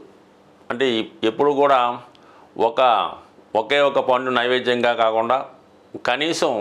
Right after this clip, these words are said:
ఒక నాలుగు లేదంటే ఒక ఆరు దానిమ్మ పళ్ళు నైవేద్యంగా పెట్టి అమ్మవారికి విధి విధానంగా కనకదార స్తోత్రమో, లక్ష్మీ స్తోత్రమో పారాయణ చేస్తూ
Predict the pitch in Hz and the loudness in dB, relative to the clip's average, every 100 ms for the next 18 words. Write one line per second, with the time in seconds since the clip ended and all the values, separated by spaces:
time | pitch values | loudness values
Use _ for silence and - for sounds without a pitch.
0 | 92 95 _ _ _ _ 110 113 120 104 | -8 -14 _ _ _ _ -4 0 2 2
1 | 90 - - 104 110 120 131 123 127 - | 0 -4 -8 -2 2 2 2 0 0 -2
2 | - - _ - 104 120 127 123 131 120 | -8 -20 _ -8 -2 0 0 0 0 2
3 | 104 110 123 104 - - - - - - | 2 4 2 -2 -8 -18 -20 -20 -20 -20
4 | - 92 98 113 135 143 143 139 131 127 | -20 -4 0 0 0 -2 0 0 0 0
5 | 113 120 127 120 127 123 107 107 - 127 | 0 0 0 0 -2 -2 -2 -2 -2 -4
6 | - - - - - - - - - 101 | -6 -18 -20 -20 -20 -20 -20 -20 -6 -6
7 | 117 135 139 135 113 95 80 - - - | 0 2 2 2 0 -2 -2 -8 -18 -20
8 | - 110 120 127 131 127 123 120 120 - | -6 -2 0 0 0 -2 -2 -2 -2 -4
9 | - - _ _ - 107 117 123 123 123 | -14 -20 _ _ -4 -4 -2 0 2 2
10 | 120 117 113 113 113 113 - - _ 95 | 2 2 0 0 0 -2 -4 -14 _ -2
11 | 101 104 - 127 123 123 117 110 117 117 | 0 -2 -2 -2 0 0 0 0 0 0
12 | 110 104 107 110 110 104 104 - | 2 2 2 0 -2 0 0 0